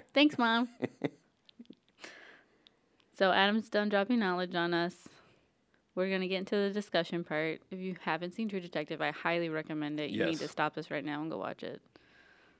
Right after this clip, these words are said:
Speaker 1: Like, honestly, like, <laughs> don't li-, like, don't listen to us.
Speaker 2: Watch it.
Speaker 1: Just watch it and then come back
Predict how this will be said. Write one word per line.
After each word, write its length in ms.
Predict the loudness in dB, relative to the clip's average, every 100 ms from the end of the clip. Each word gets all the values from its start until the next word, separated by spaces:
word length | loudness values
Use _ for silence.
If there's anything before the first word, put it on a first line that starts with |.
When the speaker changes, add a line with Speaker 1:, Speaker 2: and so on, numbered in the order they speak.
| _ _ _ -4
Speaker 1:
Like, 160 | -4 -2
honestly, 500 | -2 -2 -6 -10 -6
like, 220 | -8 2
<laughs> 0 |
don't 300 | 4 8 8
li-, 280 | 6 4 2 2 2
like, 180 | 0 -2 -6 2
don't 180 | 4
listen 220 | 6 6 4
to 60 |
us. 260 | 4 2 -2
Speaker 2:
Watch 380 | 6 8 10 8
it. 120 | 6
Speaker 1:
Just 180 | 8 6
watch 300 | 6 6 4
it 220 | 2 0
and 160 | -2 -2
then 140 | -2
come 200 | -2 -2
back 380 | 0 0 0 -6